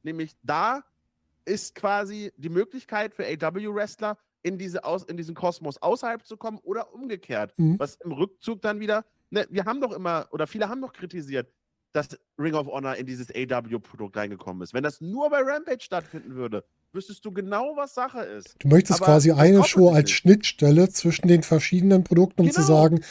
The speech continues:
Speaker 2: hier fließen die Fäden zusammen und da könnt ihr dann nach
Speaker 1: Genau.
Speaker 2: rechts und links ausbrechen, was ihr davon sehen möchtet, noch weiter.
Speaker 1: Ganz genau.
Speaker 2: Mhm.
Speaker 1: Ne, das, das wäre eine Identität, die ich begrüßen würde. Und dann hast du ein,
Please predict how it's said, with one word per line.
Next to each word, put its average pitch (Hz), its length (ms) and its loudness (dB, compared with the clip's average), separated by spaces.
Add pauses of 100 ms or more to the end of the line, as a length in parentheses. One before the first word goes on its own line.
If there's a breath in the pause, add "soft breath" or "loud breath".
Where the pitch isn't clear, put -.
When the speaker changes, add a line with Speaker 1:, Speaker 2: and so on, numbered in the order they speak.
(160 loud breath)
Speaker 2:
hier 208 320 12
fließen 185 480 4
die 160 80 6
Fäden 185 380 8
zusammen 165 520 4 (320 soft breath)
und 147 160 4
da 185 120 10
könnt 202 220 8
ihr 190 80 8
dann 170 140 10
nach 165 60 8
Speaker 1:
Genau. 156 100 8
Speaker 2:
rechts 180 200 4
und 170 60 6
links 151 200 4
ausbrechen, 165 500 4
was 151 160 4
ihr 151 60 2
davon 143 240 4
sehen 123 200 0
möchtet, 113 280 -6
noch 117 120 -6
weiter. 120 320 -6 (200)
Speaker 1:
Ganz 226 240 -8
genau. 214 320 -6
Speaker 2:
Mhm. 156 160 4
Speaker 1:
Ne, 294 160 -4 (280)
das, 202 400 -8 (300)
das 226 280 -8
wäre 233 200 -8
eine 233 200 -6
Identität, 208 760 -8
die 190 80 -12
ich 185 100 -16
begrüßen 226 500 -10
würde. 156 200 -8
Und 143 60 -12
dann 165 140 -10
hast 202 200 -10
du - 40 -10
ein, 175 180 -8